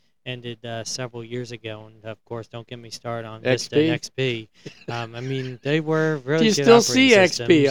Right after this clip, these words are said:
Speaker 2: Andre?
Speaker 1: I do sometimes still have
Speaker 2: Oh,
Speaker 1: people
Speaker 2: come
Speaker 1: with
Speaker 2: on,
Speaker 1: Windows
Speaker 2: people.
Speaker 1: X P. So if you
Speaker 2: How
Speaker 1: have
Speaker 2: dare
Speaker 1: a
Speaker 2: you.
Speaker 1: computer, well,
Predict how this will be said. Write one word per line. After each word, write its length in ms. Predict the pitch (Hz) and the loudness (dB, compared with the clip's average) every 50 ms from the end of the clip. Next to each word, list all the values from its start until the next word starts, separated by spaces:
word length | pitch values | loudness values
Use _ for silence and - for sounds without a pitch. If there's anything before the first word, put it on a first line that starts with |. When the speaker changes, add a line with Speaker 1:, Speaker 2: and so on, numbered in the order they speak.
| 127 127 | 2 -2
Speaker 2:
Andre? 440 | 127 123 123 123 123 117 110 104 _ _ _ _ _ _ _ _ | -6 -8 -6 -6 -6 -6 -6 -8 _ _ _ _ _ _ _ _
Speaker 1:
I 160 | - 131 135 139 | -4 -4 -4 -2
do 220 | 131 147 156 151 | -2 -4 -4 -4
sometimes 540 | - - - 156 147 139 - 143 139 135 - | -6 -6 -6 -6 -6 -6 -8 -8 -8 -8 -8
still 240 | - 135 147 143 147 | -4 -2 0 0 2
have 200 | 147 139 135 135 | 2 2 0 0
Speaker 2:
Oh, 40 | |
Speaker 1:
people 220 | - 139 131 - 165 | -2 -2 -2 0 2
Speaker 2:
come 80 | 156 | 2
Speaker 1:
with 80 | 139 139 | 2 2
Speaker 2:
on, 180 | 135 127 123 120 | 2 2 2 0
Speaker 1:
Windows 200 | - 131 123 120 | 0 -2 -2 -2
Speaker 2:
people. 340 | 127 123 120 - - 123 | -2 -2 -2 -2 -2 -2
Speaker 1:
X 40 | 123 | -2
P. 220 | 131 127 120 117 _ _ _ _ _ _ _ _ | 0 -2 -4 -6 _ _ _ _ _ _ _ _
So 160 | - 131 131 | -8 -4 -2
if 200 | 131 139 135 - | -2 -2 -2 -4
you 120 | 139 135 131 | -6 -6 -4
Speaker 2:
How 180 | - 160 175 | -2 -2 0
Speaker 1:
have 100 | 180 190 | 0 0
Speaker 2:
dare 80 | 220 165 | -2 -2
Speaker 1:
a 20 | - | -2
Speaker 2:
you. 40 | 104 | -2
Speaker 1:
computer, 680 | 147 147 _ _ 147 147 147 139 143 139 139 139 135 _ | -2 -4 _ _ -4 -2 -2 0 -2 -2 -2 -4 -6 _
well, 360 | - 143 143 147 147 143 - | -4 -2 0 0 -2 -4 -8